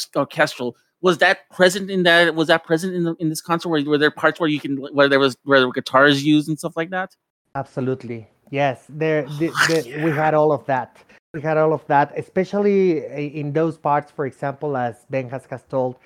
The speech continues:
Speaker 2: for example, Soldier Dream and all of those, the openings. That was very, very outstanding because it was the first time that you had a chance also, well, at least in my case,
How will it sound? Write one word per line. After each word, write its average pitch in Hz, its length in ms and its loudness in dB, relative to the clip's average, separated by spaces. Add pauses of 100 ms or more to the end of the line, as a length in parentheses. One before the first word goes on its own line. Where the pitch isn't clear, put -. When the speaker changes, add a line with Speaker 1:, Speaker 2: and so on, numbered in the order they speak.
(320)
Speaker 2:
for - 60 -20
example, 135 380 -6
Soldier 127 380 -6
Dream 131 520 -8
and 120 200 -8
all 139 180 -2
of 135 140 -10
those, 131 340 -4
the 123 100 -4
openings. 131 500 -6 (300)
That 190 160 2
was 240 200 2
very, 220 260 2
very 196 300 0
outstanding 165 600 -4
because 127 340 -8
it 160 120 -10
was 175 160 -2
the 180 80 -6
first 170 320 -6
time 156 180 -4
that 143 240 -10
you 147 340 -4
had 147 160 -4
a 131 60 -8
chance 135 420 -6
also, 135 400 -4
well, 143 260 2
at 127 140 -2
least 147 240 -4
in 147 80 -6
my 120 120 -6
case, 131 400 -6